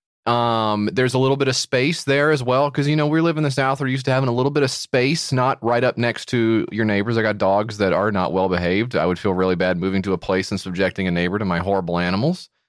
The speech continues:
So I was like, "Hmm, what sounds good?" And then I looked at a place called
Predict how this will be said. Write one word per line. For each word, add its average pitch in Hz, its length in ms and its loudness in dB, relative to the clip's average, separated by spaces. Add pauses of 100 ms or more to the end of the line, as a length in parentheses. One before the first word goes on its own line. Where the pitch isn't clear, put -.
(140)
So 135 380 0 (540)
I 131 80 0
was 131 140 0
like, 131 180 0
"Hmm, 214 260 0
what 226 120 0
sounds 214 260 2
good?" 147 280 2
And 113 100 2
then 151 80 0
I 165 80 0
looked 160 240 -2
at 151 40 2
a 139 60 2
place 135 300 0
called 117 340 0